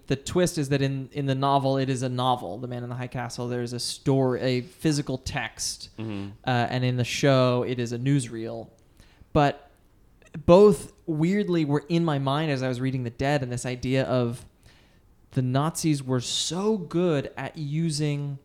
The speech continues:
Speaker 1: story, and they, they saw the use of literature,
Speaker 2: Mm.
Speaker 1: they saw the use of film in particular, and,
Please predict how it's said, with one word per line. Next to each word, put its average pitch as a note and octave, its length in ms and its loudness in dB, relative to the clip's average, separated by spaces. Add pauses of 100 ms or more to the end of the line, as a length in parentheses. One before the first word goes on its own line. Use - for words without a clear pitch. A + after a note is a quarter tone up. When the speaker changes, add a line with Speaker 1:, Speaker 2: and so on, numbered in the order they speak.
(500)
Speaker 1:
story, C#3+ 680 -2
and C3 180 -2
they, C#3 240 2
they C#3 220 0
saw D#3+ 480 -2
the D#3 160 0
use D3 440 0 (100)
of C3 480 -2 (800)
literature, D#3+ 720 2 (260)
Speaker 2:
Mm. G2 100 -14
Speaker 1:
they C#3+ 100 0
saw C#3+ 240 0
the C#3 100 -2
use C3+ 300 -2
of A#2+ 100 -4
film D#3 580 6
in B2 120 -2
particular, D3+ 420 -4
and, B2+ 260 -6